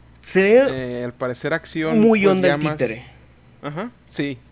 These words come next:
Speaker 1: Incluso la paleta de color así de lo-, los azules, esa me recuerda de todas, más el títere.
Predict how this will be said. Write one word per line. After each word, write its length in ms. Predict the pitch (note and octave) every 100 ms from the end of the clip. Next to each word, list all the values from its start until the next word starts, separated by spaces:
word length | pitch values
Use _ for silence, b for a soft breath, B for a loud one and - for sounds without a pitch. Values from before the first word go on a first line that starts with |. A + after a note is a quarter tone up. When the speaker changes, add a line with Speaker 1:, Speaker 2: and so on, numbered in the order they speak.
| _ _ b b b _ _ _ _ - _
Speaker 1:
Incluso 380 | C#3 C#3 D#3+ F3+
la 120 | E3+
paleta 280 | D3 D3 E3+
de 40 |
color 240 | - C#3 C#3+
así 280 | C#3 C#3+ C#3+
de 340 | C#3+ C3+ D#2+
lo-, 160 | B2+ B2
los 220 | B2+ A#2+
azules, 480 | G#2+ - D3 F#3 D#3
esa 240 | C#3 C3
me 140 | B2 A#2
recuerda 600 | A2+ - C3 C3+ D3 -
de 140 | A#2
todas, 600 | - D3 F3 C4+ D4+ - - _ _ - -
más 320 | C3 C3 C#3
el 140 | C3+ B2+
títere. 400 | A#2+ - D#2+